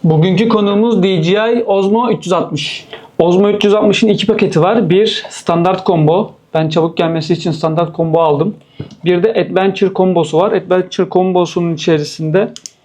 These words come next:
D J I'nin orijinal Quick Release'i geliyor. Ben Çin'den aldım. Bir de onların bir nokta iki metrelik selfie stick'i var. Ben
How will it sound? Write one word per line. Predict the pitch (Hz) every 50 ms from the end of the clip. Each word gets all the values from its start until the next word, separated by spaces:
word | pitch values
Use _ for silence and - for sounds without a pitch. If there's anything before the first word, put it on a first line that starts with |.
| _ _ _ _ _ _ _ _
D | - 233 226 151 165 160 151
J | 135 156 165 165 180
I'nin | 185 185
orijinal | 165 156 139 143 156 160 160 170 - - - - _ _ _ _ _ _ _ _ _ -
Quick | - 160 156 156 156 160 160
Release'i | 151 156 156 151 147 151
geliyor. | 147 147 131 135 147 170 185 - - _ _ _ _ _ _ _ -
Ben | 139 139 139 -
Çin'den | - - 143 139 143 139
aldım. | 131 123 127 147 190 - _ _ _ _ _ - _ - - - - _ _ _
Bir | 170 175 175 175 170
de | 190 202 226 262 - - - _ _ _ -
onların | - 160 160 160 160 165 160 196 202 170
bir | 165 185 190 190
nokta | 190 185 - 185
iki | - - 196
metrelik | 196 190 185 - 165 160 160 165 -
selfie | - 160 151 147 - -
stick'i | - - - 160 151
var. | 175 196 - 165
Ben | 165 170 202 233 -